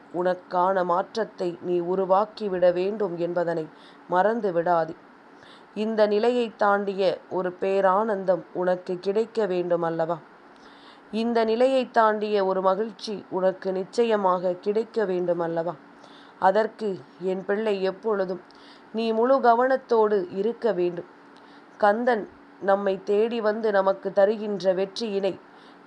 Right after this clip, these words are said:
நாம் எப்பொழுதுமே பிறழாமல் பெற்றுக்கொள்ள வேண்டும். எங்கும் எந்த தவறும் நடக்காமல் பார்த்து கொள்ள வேண்டும். நாம் செய்கின்ற ஒரு தவறு நாளை நம் எதிர்காலத்தை பாதித்துவிடும் என்பதனை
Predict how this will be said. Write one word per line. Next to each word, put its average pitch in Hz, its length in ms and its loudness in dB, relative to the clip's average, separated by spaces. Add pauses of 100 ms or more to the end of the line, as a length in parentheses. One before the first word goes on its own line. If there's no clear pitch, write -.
(180)
நாம் 202 360 4
எப்பொழுதுமே 208 680 0 (840)
பிறழாமல் 226 680 4
பெற்றுக்கொள்ள 208 800 0
வேண்டும். 190 380 -2 (680)
எங்கும் 214 420 2 (260)
எந்த 214 320 0
தவறும் 208 460 2
நடக்காமல் 196 800 2
பார்த்து 226 460 2
கொள்ள 185 340 0
வேண்டும். 190 380 -2 (600)
நாம் 208 300 4
செய்கின்ற 240 580 -2 (120)
ஒரு 202 220 2
தவறு 214 360 4 (240)
நாளை 185 420 2 (140)
நம் 185 220 -2
எதிர்காலத்தை 220 880 4
பாதித்துவிடும் 220 880 2
என்பதனை 185 460 0